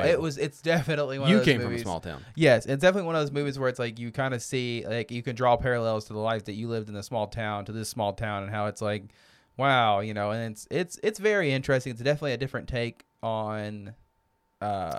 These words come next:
Speaker 1: I-, is
Speaker 2: I,
Speaker 1: it
Speaker 2: I can't even say anything about it because it's
Speaker 1: Is
Speaker 2: like
Speaker 1: it horror, like, or is it
Speaker 2: It's not
Speaker 1: tense?
Speaker 2: It's, it's a suspense.
Speaker 1: Suspense. I like
Speaker 2: So it's
Speaker 1: suspense.
Speaker 2: like, it's, I do, I will say, I love that the, the kind of,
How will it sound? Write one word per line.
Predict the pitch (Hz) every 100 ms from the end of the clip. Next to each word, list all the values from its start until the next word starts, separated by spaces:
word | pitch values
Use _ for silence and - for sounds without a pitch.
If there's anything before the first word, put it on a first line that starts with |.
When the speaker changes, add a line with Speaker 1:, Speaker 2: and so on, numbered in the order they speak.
| -
Speaker 1:
I-, |
is | 147 147
Speaker 2:
I, | 139
Speaker 1:
it | 160 175
Speaker 2:
I |
can't | 180 170
even | 139
say | 143
anything | 135 127
about | 123 147
it |
because | 110 113
it's | 110
Speaker 1:
Is | 123
Speaker 2:
like | 147
Speaker 1:
it |
horror, | 139 143 151 160 151 139
like, | 131 127 120 - _ _ _ -
or | 120 117
is | 110
it | 110 104 107 131 - - - _ _
Speaker 2:
It's | - 175 -
not | 143 131 143 131
Speaker 1:
tense? | - 127 90 - -
Speaker 2:
It's, | 147 - - _ -
it's | 170 170 -
a | 127 123 - - - - -
suspense. | 113 - - 113 120 165 -
Speaker 1:
Suspense. | - 92 - 71 - - - -
I | 139
like | 208
Speaker 2:
So | 143
it's | 143
Speaker 1:
suspense. | 92
Speaker 2:
like, | 143 127
it's, | 147 139 - _ - - - 143 - -
I | 147
do, | 143 226 226
I | 139
will | 165
say, | 185 151
I | 135
love | 147 165
that | 135 123
the, | 131 123
the | 117
kind | 120 143 131
of, | 123 113 104